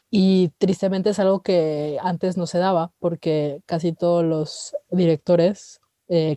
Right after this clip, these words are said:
escritores eran blancos. Entonces, ahorita estamos empezando a, a consumir más contenido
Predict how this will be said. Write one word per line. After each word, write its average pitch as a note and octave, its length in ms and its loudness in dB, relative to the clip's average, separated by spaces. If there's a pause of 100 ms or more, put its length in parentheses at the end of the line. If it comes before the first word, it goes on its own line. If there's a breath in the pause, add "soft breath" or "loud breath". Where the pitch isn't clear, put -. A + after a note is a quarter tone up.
escritores E3+ 760 0
eran D3+ 220 -2
blancos. F3 600 -2
Entonces, D#3+ 600 -8 (320 soft breath)
ahorita F3 880 0 (100)
estamos F3 460 0
empezando E3+ 840 0
a, D#3+ 280 -2 (140)
a F3+ 120 0
consumir F3+ 540 0 (260 loud breath)
más F3+ 220 0
contenido E3+ 760 2